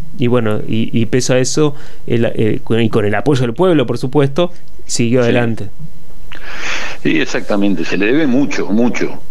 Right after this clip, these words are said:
Speaker 2: casi todo, ¿no? Porque asentó las bases,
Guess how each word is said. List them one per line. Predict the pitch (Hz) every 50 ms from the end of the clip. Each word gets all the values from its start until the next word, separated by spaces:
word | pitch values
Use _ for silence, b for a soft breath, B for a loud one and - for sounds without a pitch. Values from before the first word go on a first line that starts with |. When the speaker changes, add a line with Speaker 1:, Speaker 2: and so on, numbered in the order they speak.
| - -
Speaker 2:
casi | - 117 117 - - 135 101
todo, | - - 110 107 98 87 80 85
¿no? | 92 113 127 131 -
Porque | - 101 90 82 - - 85 82 82 80 78 78 71 67 - - B B B B B B B B B B B - -
asentó | 104 101 - - 104 98 95 - - 139 131 127
las | 117 113 101 95 92 95 107
bases, | 113 123 127 - - 117 101 92 87 80